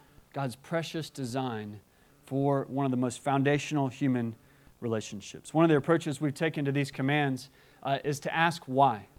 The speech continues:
Well, why, why would God give us this command? What, what's his intention? From,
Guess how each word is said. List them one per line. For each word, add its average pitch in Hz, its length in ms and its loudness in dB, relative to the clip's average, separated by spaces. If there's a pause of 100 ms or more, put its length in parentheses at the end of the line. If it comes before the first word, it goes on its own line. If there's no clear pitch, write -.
(260)
Well, 147 160 2
why, 170 300 8
why 170 320 4
would 185 260 0
God 156 400 2 (440)
give 156 200 4
us 139 200 2
this 131 260 -6
command? 110 480 -8
What, 165 240 0
what's 190 300 0
his 190 180 0
intention? 147 480 -4
From, 156 240 -2